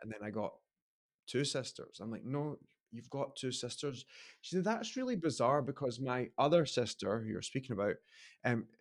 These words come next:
who lives in Canada, and she went to see a shaman, a, a shaman, and he said, um, that sh-, we do have another sister as well." And I was like, "Okay." So I just, like, opened up, and I was like, "If I was to tell her any, the question I asked you,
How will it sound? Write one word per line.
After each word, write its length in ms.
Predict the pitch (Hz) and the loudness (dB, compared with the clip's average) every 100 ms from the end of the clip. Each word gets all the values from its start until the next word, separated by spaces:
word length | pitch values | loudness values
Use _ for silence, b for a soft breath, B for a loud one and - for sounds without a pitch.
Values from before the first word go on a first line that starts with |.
| _ | _
who 160 | - 123 | -6 0
lives 140 | 113 | 2
in 60 | 117 | 0
Canada, 400 | - 135 156 151 | -2 0 2 0
and 80 | 135 | 0
she 160 | - | -2
went 220 | 131 135 113 | -2 -2 -2
to 80 | |
see 220 | 117 120 107 | -2 0 0
a 80 | |
shaman, 720 | 104 - 110 101 101 107 113 110 123 | 2 0 2 0 -2 -4 -6 -4 -4
a, 60 | 117 120 | -2 0
a 40 | |
shaman, 500 | 117 123 123 143 139 131 B B | 2 6 6 6 2 -2 B B
and 140 | 117 104 | -2 0
he 160 | 135 | 0
said, 500 | 139 135 117 107 - - _ _ - | 4 6 8 6 0 -16 _ _ 0
um, 280 | 110 104 90 | 0 0 -2
that 200 | 110 - | -4 0
sh-, 220 | - - 120 | 0 0 -2
we 140 | 123 110 - | -2 -2 2
do 160 | 123 | 4
have 160 | 170 156 - | 4 2 -2
another 300 | 139 147 135 | -2 0 0
sister 340 | - 123 120 | -2 -4 -2
as 160 | 117 - | -4 2
well." 320 | 165 185 151 - | 4 6 4 0
And 160 | 123 | -2
I 80 | 120 | 0
was 160 | 117 131 | 0 -2
like, 140 | - | -2
"Okay." 340 | 202 117 101 - b b | -2 -2 -6 -8 b b
So 160 | - 151 | 2 6
I 80 | 160 | 6
just, 240 | 175 - | 4 2
like, 160 | 147 127 _ | 0 0 _
opened 400 | 135 135 - 120 | -2 -2 -4 0
up, 200 | 110 127 117 | 4 4 0
and 80 | 110 | -6
I 40 | |
was 120 | 107 | -6
like, 120 | 110 - | -8 -6
"If 220 | 160 165 170 | -4 -4 0
I 180 | 156 | 0
was 120 | 143 135 | 0 -2
to 60 | 123 | -6
tell 280 | 123 113 | -2 0
her 140 | 120 - | 0 -2
any, 200 | 117 120 123 _ _ _ | -2 -4 -8 _ _ _
the 80 | 127 | -4
question 360 | - 131 131 | 0 2 0
I 100 | 92 | -8
asked 200 | 107 - | -10 -10
you, 80 | - | -12